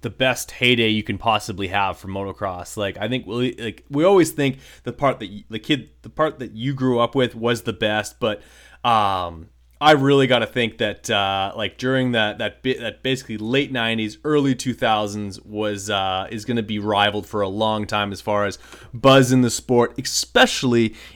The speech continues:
in a state like Florida, uh, where things were just blowing up,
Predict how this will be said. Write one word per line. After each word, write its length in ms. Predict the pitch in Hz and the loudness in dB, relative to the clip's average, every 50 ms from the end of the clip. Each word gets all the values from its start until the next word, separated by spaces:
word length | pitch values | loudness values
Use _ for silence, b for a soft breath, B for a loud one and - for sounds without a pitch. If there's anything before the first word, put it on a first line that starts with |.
| B - | B -2
in 100 | 139 131 | 0 0
a 80 | 123 | 0
state 320 | - - - 131 123 - 120 | 0 2 2 2 2 2 0
like 220 | 120 113 110 - | -2 -2 -2 -4
Florida, 680 | - - - 117 120 131 143 139 127 117 110 107 101 B B B B B B B | -10 -12 -4 2 4 6 6 6 6 6 4 4 2 B B B B B B B
uh, 440 | - 113 110 110 110 110 110 - | 6 6 8 8 8 6 4 2
where 440 | - 120 117 127 123 123 123 120 117 | 0 2 4 6 8 8 8 6 4
things 340 | 104 - 156 160 165 156 139 | 2 4 4 4 4 4 2
were 80 | 139 127 | 2 2
just 320 | 120 120 113 101 104 104 | 2 0 0 -2 -4 -4
blowing 540 | - 123 127 143 147 143 139 135 131 127 127 | -2 2 4 6 6 6 8 6 6 6 4
up, 400 | 123 120 120 120 117 - - | 4 4 2 2 0 -2 -6